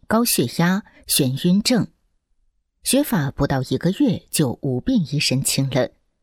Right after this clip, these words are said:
感恩慈悲的师父把业力给我消掉了。上小学时去学校接老师，差点儿被大水冲走。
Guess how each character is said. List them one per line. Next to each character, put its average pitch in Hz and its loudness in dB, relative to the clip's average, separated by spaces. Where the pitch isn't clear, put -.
感 190 2
恩 269 2
慈 - -2
悲 233 -2
的 185 0
师 - 0
父 147 -2
把 147 0
业 262 2
力 135 -4
给 143 0
我 120 -4
消 135 -2
掉 151 0
了。 - -4
上 294 2
小 147 0
学 127 -2
时 127 0
去 135 0
学 139 -2
校 131 0
接 165 0
老 135 -2
师， 156 0
差 277 2
点 143 0
儿 120 -2
被 127 -2
大 139 -2
水 123 -2
冲 202 0
走。 - 0